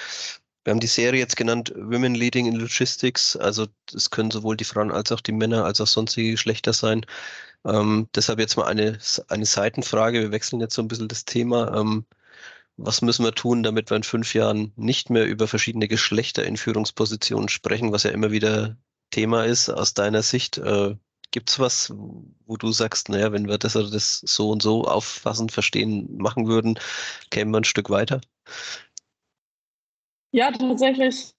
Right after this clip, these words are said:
Speaker 2: ähm, als ich die Frage gelesen hab, ähm, bin ich an dem Wort diskutieren so ein bisschen hängen geblieben, weil ich finde,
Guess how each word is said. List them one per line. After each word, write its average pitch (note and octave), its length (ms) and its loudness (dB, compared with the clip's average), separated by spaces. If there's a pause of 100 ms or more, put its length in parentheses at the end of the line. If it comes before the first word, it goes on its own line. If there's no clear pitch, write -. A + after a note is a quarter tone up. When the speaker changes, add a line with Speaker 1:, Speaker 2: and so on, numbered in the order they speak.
Speaker 2:
ähm, G#3+ 540 2
als G#3+ 180 2
ich G#3+ 60 0
die - 100 -18
Frage A#3+ 400 2
gelesen G#3 460 2
hab, G#3 400 -4
ähm, G3 400 0
bin A3+ 140 2
ich - 340 -2 (180)
an G3 160 2
dem F#3+ 240 4
Wort G3 260 2
diskutieren G3 760 0
so E3 80 -2
ein E3+ 140 -2
bisschen F3 320 -4
hängen E3+ 200 -4
geblieben, F3+ 1000 -2
weil F3+ 140 2
ich F3 180 -2
finde, F3+ 420 4